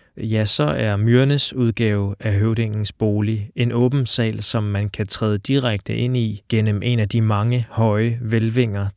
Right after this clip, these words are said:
dannet af slyngplanter og blomsterranker. I salen, som er lukket af mod himlen af trækroner, der møder hinanden, former grene sædepladser og små borde, hvor høvdingeparret kan tage imod Myrnes folk,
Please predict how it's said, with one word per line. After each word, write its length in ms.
dannet 360
af 120
slyngplanter 720
og 180
blomsterranker. 840
I 120
salen, 560
som 260
er 60
lukket 380
af 260
mod 240
himlen 600
af 120
trækroner, 640
der 180
møder 360
hinanden, 600
former 460
grene 500
sædepladser 1000
og 120
små 300
borde, 580
hvor 240
høvdingeparret 840
kan 160
tage 220
imod 280
Myrnes 480
folk, 460